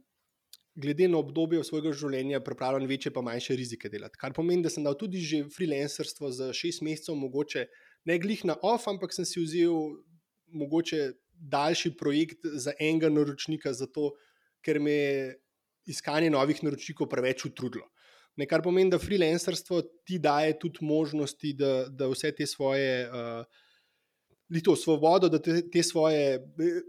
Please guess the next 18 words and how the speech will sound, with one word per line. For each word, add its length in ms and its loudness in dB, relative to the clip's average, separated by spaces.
risk 280 0
assessmente, 560 0
eh, 540 -2
na 80 2
tri 240 4
mesece 300 4
ali 100 0
pa 80 -2
na 100 -2
šest 300 -4
mesecev 380 -2
okoli 280 6
obračaš, 560 -2
kjer 320 -2
pri 160 -4
zaposlitvi 680 -6
ali 120 -2
pa 100 0